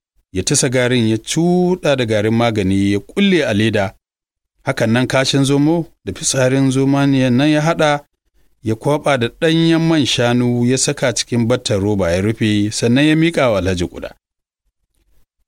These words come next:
"Ka ga wannan garin magani da ke leda?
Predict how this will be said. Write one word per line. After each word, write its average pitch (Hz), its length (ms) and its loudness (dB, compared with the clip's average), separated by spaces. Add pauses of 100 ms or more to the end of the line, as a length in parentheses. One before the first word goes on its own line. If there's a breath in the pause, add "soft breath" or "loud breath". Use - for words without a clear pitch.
(140)
"Ka 131 160 2
ga 143 100 0
wannan 160 480 2
garin 131 280 2
magani 135 400 2
da 123 100 0
ke 104 180 -4
leda? 131 380 0